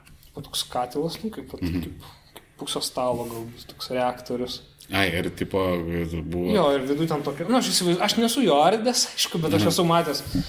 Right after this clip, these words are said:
Speaker 1: nuotraukas ir brėžinius, ten turėtų būt tokia guminė rodinė pompa,
Speaker 2: Mhm.
Speaker 1: nu, ir tipo, tu tą užmeti kažkokio kuro kieto,
Speaker 2: Mhm.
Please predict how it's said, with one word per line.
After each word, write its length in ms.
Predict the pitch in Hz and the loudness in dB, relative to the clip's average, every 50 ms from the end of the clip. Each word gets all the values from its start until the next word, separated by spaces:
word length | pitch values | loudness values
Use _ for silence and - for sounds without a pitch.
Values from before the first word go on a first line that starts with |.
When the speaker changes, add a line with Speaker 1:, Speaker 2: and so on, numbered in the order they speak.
| - - - | -6 -8 -2
Speaker 1:
nuotraukas 480 | 139 147 160 160 151 143 - 120 - | 0 0 2 2 2 0 0 -2 -4
ir 80 | 131 123 | -4 -2
brėžinius, 420 | 117 131 151 185 190 185 170 - | 0 2 2 2 2 2 0 0
ten 120 | - 143 127 131 | -2 -4 -4 -2
turėtų 340 | 143 139 143 143 - 131 | 0 0 0 0 -2 -4
būt 120 | 131 135 131 | -6 -4 -4
tokia 200 | 131 123 - 131 | -6 -4 -4 -4
guminė 460 | 120 127 135 131 143 147 156 147 131 127 120 | -4 -4 -2 0 0 0 2 2 2 2 2
rodinė 360 | 123 120 123 131 131 127 117 - | 0 0 -2 -2 -4 -4 -4 -2
pompa, 460 | - 139 160 180 202 208 208 247 233 226 - - - | 0 0 2 2 2 0 0 -2 -2 -4 -6 -8 -4
Speaker 2:
Mhm. 260 | 92 90 95 95 90 - | -2 0 0 0 0 0
Speaker 1:
nu, 120 | 202 220 | -2 -2
ir 60 | 175 | -2
tipo, 240 | - - - - 131 - - | -2 -6 -6 -6 -4 -4 -2
tu 140 | 139 127 123 127 120 | -4 -4 -4 -6 -4
tą 140 | - 123 120 123 - - - - - - - | -4 -4 -6 -6 -10 -14 -14 -14 -18 -10 -10
užmeti 340 | 143 143 143 135 127 135 - | -8 -4 -4 -4 -4 -6 -8
kažkokio 360 | - - - - 131 123 - | -12 -12 -10 -10 -10 -8 -4
kuro 240 | - 165 196 233 220 | -2 -2 0 0 -2
kieto, 480 | 226 - 247 247 247 247 - 233 220 - - - - | -2 -2 -2 -2 -2 -2 -4 -6 -6 -8 -12 -6 -2
Speaker 2:
Mhm. 240 | 98 92 98 95 | 0 0 0 -2